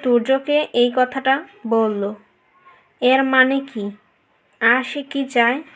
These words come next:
সূর্য তাকে প্রপোজ করুক, নাকি সে সরাসরি প্রত্যাখ্যান করতে চায়? তার মনে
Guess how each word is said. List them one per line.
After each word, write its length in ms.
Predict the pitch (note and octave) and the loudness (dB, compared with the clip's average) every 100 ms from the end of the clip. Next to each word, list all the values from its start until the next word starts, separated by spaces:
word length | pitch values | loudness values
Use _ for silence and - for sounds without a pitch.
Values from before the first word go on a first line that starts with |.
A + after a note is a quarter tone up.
| - - - - - - | -20 -20 -18 -18 -12 -4
সূর্য 600 | B3+ B3 A3 C4+ C#4+ D#4 - - | 0 0 2 2 2 0 -8 -2
তাকে 580 | B3+ B3+ - C4+ C4+ C4+ - | 2 2 0 -2 -2 -6 -4
প্রপোজ 440 | B3 B3 C4+ C#4 - | 0 0 2 -2 2
করুক, 500 | D4+ D#4 D#4+ A#3+ - - _ _ - _ - | 4 4 2 -2 -8 -20 _ _ -20 _ -6
নাকি 400 | A3+ A3+ A3+ B3 | -2 -2 -4 -8
সে 520 | - C4+ C4 B3 B3 _ _ _ _ _ | -2 2 4 2 -4 _ _ _ _ _
সরাসরি 680 | - - C4+ C4+ C#4 B3+ B3 | -10 0 2 2 2 2 2
প্রত্যাখ্যান 720 | B3 A3 G#3 B3+ B3+ C#4+ D#4+ - _ _ _ - | 2 -2 0 -2 -2 -4 -6 -10 _ _ _ 0
করতে 360 | B3+ B3+ B3+ | 2 2 0
চায়? 280 | A#3+ G3+ G3+ G3+ _ - _ _ _ _ _ - | -2 -6 -8 -12 _ -20 _ _ _ _ _ 0
তার 320 | B3+ B3+ C#4 | 6 6 6
মনে 480 | C4 C4+ C#4 D4 | 2 0 0 -2